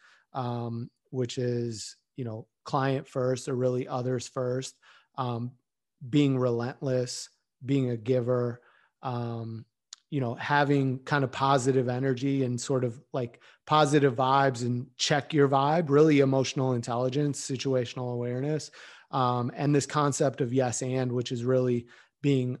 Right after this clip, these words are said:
open-minded. And so we started there because i-, in, in being able to scale, you have to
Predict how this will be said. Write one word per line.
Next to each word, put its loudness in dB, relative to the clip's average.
open-minded. -2
And -2
so 2
we 4
started 4
there 6
because 2
i-, -4
in, -2
in 2
being 6
able 4
to 0
scale, 4
you 0
have 0
to 0